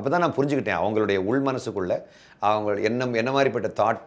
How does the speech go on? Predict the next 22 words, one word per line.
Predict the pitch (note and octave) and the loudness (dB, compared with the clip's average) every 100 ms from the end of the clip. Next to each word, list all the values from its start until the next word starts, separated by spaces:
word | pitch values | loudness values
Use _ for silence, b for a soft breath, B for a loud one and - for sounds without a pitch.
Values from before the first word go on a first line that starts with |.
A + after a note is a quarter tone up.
| - | -2
ப்ராசஸ்ல | A2+ A2 G#2 | 0 0 -4
வாழ்ந்துட்டு | G#2 F2+ G2+ G2+ G2+ | -2 0 -2 -6 -10
இருக்காங்கிறத | F#2+ F#2+ F#2 G2+ | -10 -10 -6 -6
நான் | F2 E2 | -6 -6
அப்பதான் | F2 E2+ | -8 -8
கண்டுபிடிச்சேன். | D#2 D#2 C#2+ - _ _ B B B B - | -8 -10 -12 -20 _ _ B B B B 4
இது | G#3 | 6
அவங்களையும் | E3+ A#2 C#3 D#3 F3+ G3 F3+ F3+ | 8 8 6 6 6 6 2 4
பெருசா | G3 F3+ | 6 6
ஒண்ணும் | E3+ D#3+ | 4 4
குறை | D#3 D3+ | 2 4
சொல்றதுக்கு | D#3 C#3+ | 2 2
இல்லை. | C#3+ B2+ | 2 4
ஏன்னா, | B2 C#3+ B2+ A#2+ A#2 - | 2 2 0 0 -4 -2
பொருளாதார | G#2+ B2+ D3+ D3+ | 2 8 10 10
தேவைகள் | C#3+ C#3 D3 C#3+ C#3+ | 8 6 6 6 4
வரும் | B2+ C3 | 4 2
பொழுது | B2+ B2 B2+ A2+ - G#2 | 0 0 -2 -6 -10 -6
அவ-, | A2 G#2+ | -6 -6
நில | G#2+ A2 C#3+ | -2 4 4
குலைஞ்சு | C#3 D3 A#2+ G2+ | 4 2 0 -2
போயிடுறாங்கல்ல. | F#2 F2+ D#2 | -2 -4 -8